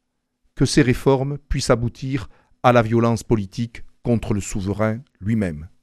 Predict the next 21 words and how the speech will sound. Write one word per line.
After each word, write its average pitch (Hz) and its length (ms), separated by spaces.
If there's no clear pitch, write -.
Le 151 140
fils - 640
d'Alexandre 110 580
deux, 165 320
le 113 80
tsar 135 520
Alexandre 101 540
trois, 107 440
rétablit 151 680
indéniablement 143 840
une 120 160
très - 160
forte - 560
autocratie, 131 720
conseillant 147 600
cela 120 460
par 131 280
Pobiedonovtsev, 123 1000
son - 220
ministre 120 680
et 113 320